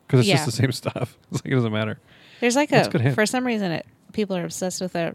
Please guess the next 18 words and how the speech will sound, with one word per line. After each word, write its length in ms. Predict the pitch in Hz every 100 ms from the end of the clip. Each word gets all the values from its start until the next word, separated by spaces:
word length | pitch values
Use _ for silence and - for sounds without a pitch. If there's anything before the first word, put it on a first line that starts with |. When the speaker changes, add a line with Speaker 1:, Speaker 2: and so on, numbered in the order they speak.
| -
Speaker 2:
Reddit 260 | 180 170 -
story 320 | - 180 175
where 200 | 170 165
a 80 | 160
lady 320 | 175 165 165
said 240 | - 165
she 160 | 170 170
was 160 | 160
a 180 | 165 - - _ _ -
professional 580 | 196 180 180 175 165 156 -
baker 360 | 175 170 165 160
and 280 | - 160 160 _ -
<laughs> 200 | - 196
she 220 | - 208 254 - - - - _
bought 240 | 196 185 -
all 240 | 175 175
of 100 | 165
her 240 | 175 160